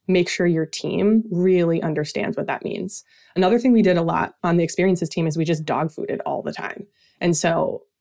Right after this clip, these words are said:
we were lucky in that it was a really fun product to dog food, right? We were, like, taking experiences all over the world all the time,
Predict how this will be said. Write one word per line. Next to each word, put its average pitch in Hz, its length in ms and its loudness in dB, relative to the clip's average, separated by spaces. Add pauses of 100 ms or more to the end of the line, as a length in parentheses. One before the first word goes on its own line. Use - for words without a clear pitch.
we 220 140 6
were 214 120 4
lucky 233 420 2
in 208 80 4
that 165 140 0
it - 40 0
was 165 200 2
a 160 40 2
really 170 220 2
fun 160 220 -2
product - 280 -4
to - 60 -16
dog 117 220 -4
food, - 140 -8
right? 151 200 -4
We 170 80 0
were, 165 100 0
like, - 200 -4
taking 165 340 -2
experiences 160 680 -4
all - 220 -4
over - 140 -6
the - 100 -8
world 95 360 -4
all 117 160 -2
the - 100 -6
time, 240 400 -2